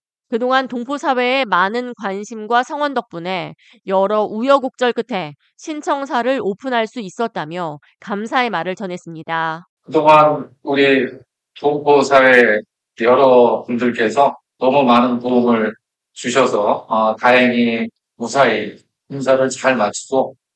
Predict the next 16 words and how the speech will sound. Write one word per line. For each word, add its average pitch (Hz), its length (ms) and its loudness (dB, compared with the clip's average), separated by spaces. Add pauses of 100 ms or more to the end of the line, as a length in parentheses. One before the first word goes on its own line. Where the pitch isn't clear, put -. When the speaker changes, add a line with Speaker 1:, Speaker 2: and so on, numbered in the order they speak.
(120)
Speaker 2:
어, 117 240 2
새롭게 120 720 -2 (720)
문을 123 520 -2
열게 120 480 0 (160)
됐습니다. 113 580 -8
그래서 - 300 -12 (300)
그동안 123 560 0 (160)
물심 147 960 -4
양면으로 123 640 -2 (320)
많은 123 420 0
도움을 135 380 -2
주신 120 360 -12 (280)
우리 120 160 -4
동포사회 120 720 -2 (260)
모든 139 280 0
분들께 110 560 -8